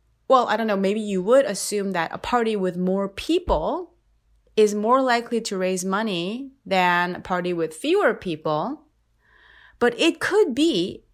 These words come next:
that you have a party of eight people and all eight of them, a dinner party, a small intimate dinner party, and all eight of them are really committed to the cause, who, and all eight of them, you have really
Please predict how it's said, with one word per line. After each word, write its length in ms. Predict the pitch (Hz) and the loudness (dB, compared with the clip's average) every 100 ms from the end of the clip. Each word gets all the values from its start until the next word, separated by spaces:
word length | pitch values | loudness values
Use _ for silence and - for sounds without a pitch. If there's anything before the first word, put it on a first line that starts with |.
| - | -4
that 400 | 208 190 185 190 | 2 4 2 -2
you 180 | 190 | -4
have 240 | 196 190 180 | 0 0 0
a 60 | |
party 280 | 170 185 175 | -2 -2 -2
of 80 | 160 | -4
eight 240 | - 190 185 | -4 -6 -4
people 500 | 226 226 247 269 - | -6 -4 -6 -6 -8
and 160 | 196 185 - | -4 -4 0
all 280 | 196 240 - | 0 2 0
eight 180 | 233 220 | 0 0
of 120 | 170 | -2
them, 360 | 156 165 254 262 _ _ _ - _ | -2 -2 -6 -12 _ _ _ -20 _
a 100 | 180 | 0
dinner 280 | 165 220 190 | 4 4 2
party, 260 | - 151 | -2 -2
a 60 | 151 | 0
small 320 | 151 180 170 | -2 0 0
intimate 300 | 170 170 170 | -2 -6 -6
dinner 160 | 175 170 | -6 -6
party, 180 | 165 160 | -6 -6
and 100 | 156 | -8
all 240 | 160 185 - | -10 -10 -4
eight 140 | 220 | -2
of 120 | 214 185 | -2 0
them 260 | 175 165 165 | -2 -2 -4
are 140 | 170 | -4
really 640 | 165 165 190 220 226 233 | -4 -4 0 0 0 -4
committed 800 | 233 - 202 190 208 185 143 156 - | -6 -4 -2 0 0 0 -4 -8 -16
to 120 | - 180 | -6 -4
the 120 | 160 | -4
cause, 680 | - 160 151 208 277 - - _ - - - - - | -2 0 0 -2 -6 -8 -14 _ -20 -20 -20 -20 -20
who, 340 | - 220 196 190 | 0 4 4 2
and 160 | 185 190 | -2 0
all 360 | 190 202 226 - | 2 2 0 -4
eight 160 | 220 214 | 0 0
of 120 | 196 | 0
them, 220 | 175 170 170 | 0 -2 -2
you 140 | 190 | -2
have 160 | 185 175 | -2 -2
really 480 | 180 208 233 196 | -2 0 0 -2